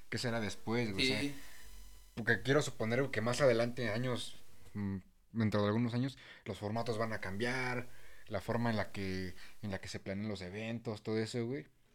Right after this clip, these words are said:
Speaker 1: O sea, está súper cabrón, güey. Ya lo, ya lo vivimos ahora, güey. Bueno, ahorita ya no tanto, sino el año pasado, en los eventos grandes de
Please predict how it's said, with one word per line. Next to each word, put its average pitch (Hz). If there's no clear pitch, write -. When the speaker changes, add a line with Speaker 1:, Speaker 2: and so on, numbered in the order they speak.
Speaker 1:
O -
sea, 202
está -
súper 107
cabrón, 101
güey. 107
Ya 120
lo, 139
ya 131
lo 151
vivimos 127
ahora, 123
güey. 131
Bueno, 131
ahorita 139
ya 139
no 139
tanto, 139
sino 107
el 107
año 131
pasado, 120
en 104
los 98
eventos 110
grandes 113
de 87